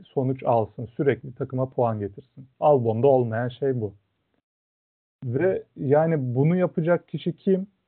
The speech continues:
Perez yani. Başka bir seçenek yok. Hülkenberg de tabii ki de çok iyi bir sürücü.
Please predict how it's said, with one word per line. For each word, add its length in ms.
Perez 420
yani. 440
Başka 480
bir 40
seçenek 600
yok. 180
Hülkenberg 560
de 140
tabii 280
ki 100
de 100
çok 220
iyi 140
bir 60
sürücü. 500